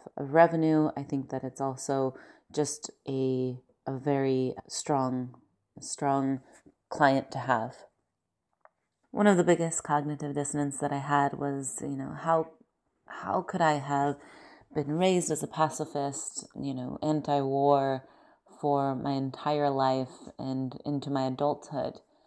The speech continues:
And then I found myself contracting with Department of Defense. And that is something that was very hard for me to deal with for a couple of years in the initial phases of contracting with D O D.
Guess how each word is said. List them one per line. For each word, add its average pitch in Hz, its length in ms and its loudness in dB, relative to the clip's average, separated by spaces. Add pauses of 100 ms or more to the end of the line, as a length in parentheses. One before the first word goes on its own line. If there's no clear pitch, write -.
(500)
And 165 220 4
then 139 500 2
I 139 80 -4
found 139 280 4
myself 127 360 -2
contracting 131 600 -6
with 127 140 -10
Department 127 360 -6
of 123 160 -12
Defense. - 560 -6 (320)
And 127 480 -8 (680)
that 165 160 8
is 165 340 2 (720)
something 147 640 2
that 135 380 -2
was 127 560 -6
very 151 260 6
hard 135 340 0
for - 60 -10
me 139 140 -4
to 135 80 -8
deal 139 200 0
with 143 200 -2 (120)
for 139 160 0
a 131 60 -4
couple 143 320 -4
of 139 80 -4
years 135 400 -4 (300)
in 139 140 -4
the 139 60 0
initial 135 440 -2
phases 135 480 0
of 131 140 -6 (580)
contracting 139 720 2
with 139 160 -4
D 139 160 0
O 139 80 2
D. 127 280 -4